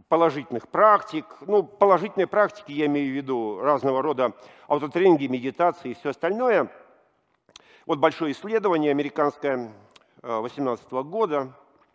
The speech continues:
Тут complementary medicine написано, ну, это имеется в виду вспомогательная, то есть, м, альтернативная, дополнительная медицина. Это вот, вот, это всё то, что я только что назвал. Почти два миллиона больных проанализированы, все эти больные имели,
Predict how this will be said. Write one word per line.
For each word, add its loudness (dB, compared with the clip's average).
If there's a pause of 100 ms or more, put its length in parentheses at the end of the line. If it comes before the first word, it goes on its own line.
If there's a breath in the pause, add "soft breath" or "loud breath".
(840 soft breath)
Тут -10 (100)
complementary 0
medicine -2
написано, -8
ну, -10
это -8
имеется -8
в -12
виду -12
вспомогательная, -4
то -12
есть, -10
м, -10
альтернативная, -4
дополнительная 2
медицина. -8
Это -4
вот, -12
вот, -14
это -10
всё -10
то, 2
что -8
я -2
только -12
что -10
назвал. 0 (1080 soft breath)
Почти -4
два 6
миллиона 2
больных 4
проанализированы, 0
все -4
эти -8
больные 0
имели, -2